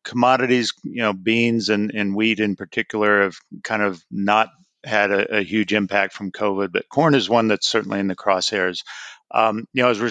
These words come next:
kind of, you know, seeing the, the economy start to,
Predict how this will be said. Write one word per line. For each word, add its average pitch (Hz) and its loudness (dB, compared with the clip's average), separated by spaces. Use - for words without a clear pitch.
kind 151 2
of, 127 0
you 135 -8
know, 104 0
seeing 127 2
the, 110 0
the 107 -2
economy 113 0
start 110 -2
to, 101 -2